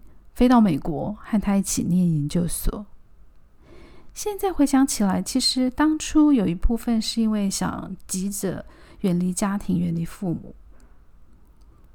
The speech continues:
毕业后回台湾，分分合合，明知道不论是家庭背景、个性、价值观和男友完全不同，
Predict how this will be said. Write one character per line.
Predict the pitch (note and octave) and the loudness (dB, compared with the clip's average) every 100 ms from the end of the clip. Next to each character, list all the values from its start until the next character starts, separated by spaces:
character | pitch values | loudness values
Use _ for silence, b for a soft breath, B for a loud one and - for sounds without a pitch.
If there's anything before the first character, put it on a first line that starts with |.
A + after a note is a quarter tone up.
| - - | -20 2
毕 | D#4+ | 6
业 | D#4 | 6
后 | C#4+ D4+ C#4+ B3+ A3+ | 6 4 6 4 2
回 | G#3+ G#3 | 2 0
台 | - F#3 | 0 -2
湾， | F#3+ G3 G3 G3+ G#3 A3+ - - | 0 0 0 0 -4 -8 -18 -4
分 | A3+ | -2
分 | A3+ A3+ | 2 0
合 | A#3 - F3+ | 2 0 -2
合， | - D#3 E3 E3 F#3 b b b - | -4 -6 -4 -6 -10 b b b -2
明 | F#3+ G#3 | 4 4
知 | - C4 | 4 -2
道 | A#3+ B3+ G#3+ | 2 2 2
不 | G3+ F#3+ | 2 2
论 | G#3+ G3+ | 2 2
是 | - F#3+ | 0 0
家 | F#3+ G3 | 0 0
庭 | F#3 | 0
背 | E3+ F#3 F3 | 2 2 2
景、 | - - - G#3+ | 0 -4 -6 0
个 | G#3+ F3 | 2 2
性、 | - - F#3+ D3+ - b b - | 0 0 2 0 -6 b b -4
价 | - A3 | 2 2
值 | G3 E3 | 2 0
观 | D#3 F3 F3 F#3 B B B B | 2 2 2 0 B B B B
和 | - A#3+ G3+ | 2 4 6
男 | E3+ F3+ | 6 8
友 | G3 F3 | 6 4
完 | E3+ | 2
全 | F3 - F3 | 4 4 6
不 | F#3 | 10
同， | - - - G#3+ | 10 8 -2 -12